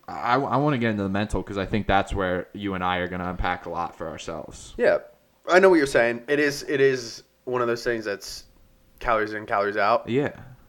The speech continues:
Speaker 2: To a certain extent, depending on if you have, you know, you're, you're in a normal health condition. You don't have
Speaker 1: Agreed.
Speaker 2: any kind of hypothyroid or anything
Speaker 1: I
Speaker 2: along
Speaker 1: might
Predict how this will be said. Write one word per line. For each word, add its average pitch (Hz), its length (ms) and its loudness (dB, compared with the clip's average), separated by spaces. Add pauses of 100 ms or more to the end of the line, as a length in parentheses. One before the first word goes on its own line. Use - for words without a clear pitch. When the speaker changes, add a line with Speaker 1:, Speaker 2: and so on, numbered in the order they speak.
(880)
Speaker 2:
To 120 180 -4
a - 20 -2
certain 107 240 -2
extent, 110 380 -4
depending 98 400 -6
on 92 180 -8 (220)
if - 200 -12
you 92 120 -6
have, 87 280 -4 (380)
you - 80 -16
know, 82 180 -12 (160)
you're, 80 200 -14 (960)
you're 82 200 -10
in 85 120 -14
a 80 140 -16 (120)
normal 98 420 -8
health 92 300 -6
condition. 117 540 -8 (360)
You 104 120 -10
don't 98 140 -4
have 95 160 0
Speaker 1:
Agreed. 92 120 -8
Speaker 2:
any 90 40 -10
kind 90 240 -10
of 90 280 -8
hypothyroid 87 720 -2
or 80 140 -4
anything 87 260 -2
Speaker 1:
I 120 60 8
Speaker 2:
along 127 100 4
Speaker 1:
might 131 80 6